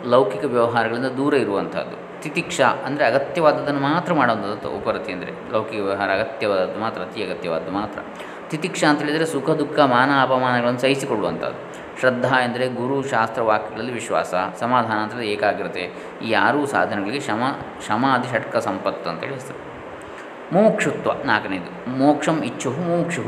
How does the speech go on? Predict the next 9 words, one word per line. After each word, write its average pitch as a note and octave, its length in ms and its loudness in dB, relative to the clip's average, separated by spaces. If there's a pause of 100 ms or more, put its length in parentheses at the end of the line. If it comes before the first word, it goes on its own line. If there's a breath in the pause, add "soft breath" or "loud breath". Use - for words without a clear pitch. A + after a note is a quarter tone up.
ತಸ್ಯ C#3+ 280 -4
ಭಾವ G#2+ 220 4 (120)
ಮುಮುಕ್ಷುತ್ವಂ. A2 680 -4
ಜನ್ಮ A#2+ 360 6
ಮರಣ A#2 320 4 (600 loud breath)
ಶೋಕ B2 400 2
ಮೋಹ A2+ 320 2
ಪುಣ್ಯ A#2+ 280 2
ಪಾಪ G2+ 260 6